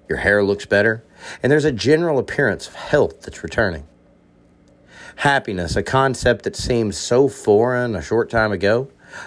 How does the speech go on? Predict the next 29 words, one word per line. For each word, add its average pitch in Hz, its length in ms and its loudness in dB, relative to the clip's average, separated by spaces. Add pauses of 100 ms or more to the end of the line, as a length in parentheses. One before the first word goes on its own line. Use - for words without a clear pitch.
begins 113 440 2
to - 120 0
return 92 340 2
to 87 60 -2
your 87 160 2
life. 90 360 0 (1000)
We 147 100 6
begin 170 300 4
to 160 80 2
notice 135 280 2
positive 110 560 0
changes 104 460 -4
in 95 80 -2
our 90 140 2
relationships 87 840 -2
and 95 100 -4
our 90 100 -2
work 98 280 -2
life. 78 320 -6 (1600)
Many 202 220 6
people 170 260 6
in 127 100 2
recovery 117 480 2
call 131 300 2
this 113 300 2
the 95 120 -6
pink 147 360 -4
cloud 92 480 0
phase. 78 400 -10